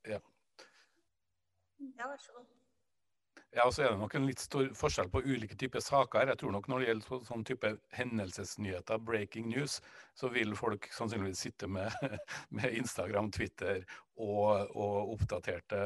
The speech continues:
Speaker 1: online-nyheter samtidig, mens, eh, en type saker som er på en måte mer forberedte, eh, annen type, jeg tror på en måte de ulike kanalene vil ha sine største fortrinn, avhengig av hva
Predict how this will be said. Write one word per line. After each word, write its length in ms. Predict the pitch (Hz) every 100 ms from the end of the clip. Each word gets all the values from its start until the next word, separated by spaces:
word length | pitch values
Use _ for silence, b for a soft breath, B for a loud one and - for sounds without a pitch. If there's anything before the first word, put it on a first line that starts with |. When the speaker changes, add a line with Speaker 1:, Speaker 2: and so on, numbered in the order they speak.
| 101 101
Speaker 1:
online-nyheter 840 | 104 98 95 95 92 92 90 104 104
samtidig, 460 | 131 107 98 90 117 B B B
mens, 500 | 110 107 98 - -
eh, 240 | 110 104 104
en 100 | 104
type 220 | 123 107
saker 320 | - 110 - 87
som 160 | 107
er 80 | 104
på 140 | 101
en 20 | 104
måte 180 | 92
mer 300 | 98 101 101
forberedte, 840 | - 107 98 92 - - - - 95 B B -
eh, 640 | 110 104 101 98 98 98 101 -
annen 320 | 131 113 101 98
type, 240 | 120 110
jeg 400 | - - - 120
tror 320 | 131 127 120
på 140 | 110 123
en 60 |
måte 180 | 110 107 107 107 107 107 107 107
de 100 | 117
ulike 680 | 110 113 110 98 87 - 98 98 101 101 101
kanalene 560 | 117 107 87 92 101 107
vil 100 | 101
ha 140 | 101 92
sine 160 | 107 98 92
største 320 | 107 85 82
fortrinn, 400 | 104 - 90 98 B B -
avhengig 380 | 117 92 85 90
av 80 | 107
hva 160 | 98